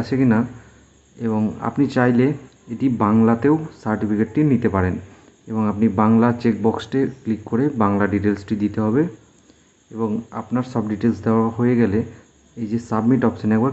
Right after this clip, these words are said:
ক্লিক করে দেন। সাবমিট অপশানে ক্লিক করার পর আপনি এখানে দেখিয়ে দেবে আপনি কতগুলো সার্টিফিকেট আবেদন করেছেন। এখানে আমি এক্ষুনি করলাম, তাই এটি pending for operator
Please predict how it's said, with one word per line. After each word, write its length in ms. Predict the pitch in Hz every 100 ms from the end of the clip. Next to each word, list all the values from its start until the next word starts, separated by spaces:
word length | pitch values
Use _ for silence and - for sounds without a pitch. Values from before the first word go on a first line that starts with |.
| 127
ক্লিক 180 | 104 95
করে 120 | 101 95
দেন। 120 | 92 87 - - _ _ _
সাবমিট 360 | 110 104 127 135
অপশানে 300 | 151 - 156 151
ক্লিক 180 | 143 143 -
করার 200 | 143 135 131
পর 140 | 120 127 101
আপনি 160 | - 117 117
এখানে 180 | 120 110 113
দেখিয়ে 240 | 113 135
দেবে 120 | 127 120
আপনি 140 | 120 117 -
কতগুলো 360 | 104 113 104 117 113
সার্টিফিকেট 560 | 101 95 104 101 135 - - - - - 104
আবেদন 280 | 107 120 147 -
করেছেন। 380 | 104 95 101 90 87 - - _ _ _ _ _ _ _
এখানে 300 | 113 123 131 131
আমি 140 | 123 151 160 - 107
এক্ষুনি 340 | 98 131 127 120
করলাম, 260 | 117 110 131 139
তাই 160 | 110 107
এটি 160 | 101 117 - - - _ _ - -
pending 340 | 120 120 123 127 -
for 160 | 131 147 - _ _ _ _ _ 117
operator 500 | 113 127 123 135